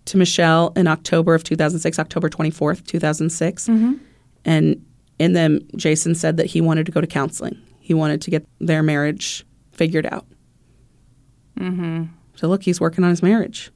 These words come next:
Speaker 2: Mm-hmm.
Speaker 1: Yeah, they came, like, a week before sh-, he murdered her, so I'm guessing it's part of the plan.
Speaker 2: That's
Speaker 1: Don't you
Speaker 2: absolutely.
Speaker 1: think?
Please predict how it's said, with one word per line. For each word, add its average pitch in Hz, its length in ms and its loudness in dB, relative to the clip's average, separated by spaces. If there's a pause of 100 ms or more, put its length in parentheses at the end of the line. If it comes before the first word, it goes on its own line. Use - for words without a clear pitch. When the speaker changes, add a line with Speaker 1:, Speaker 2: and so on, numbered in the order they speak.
(420)
Speaker 2:
Mm-hmm. 165 560 -4 (920)
Speaker 1:
Yeah, 151 180 -2
they 160 100 0
came, 151 200 -4
like, - 320 -8 (400)
a - 40 -20 (100)
week 165 280 0
before 151 300 -4
sh-, - 160 -16
he 160 160 0
murdered 147 320 -2
her, 180 180 -2
so 175 140 -4
I'm 151 100 0
guessing 143 320 -4
it's - 120 -12
part 147 220 -4
of - 120 -8
the 147 60 -6
plan. - 500 -4 (520)
Speaker 2:
That's 202 440 -6
Speaker 1:
Don't 170 720 0
you 151 60 2
Speaker 2:
absolutely. 151 120 -6
Speaker 1:
think? 180 500 2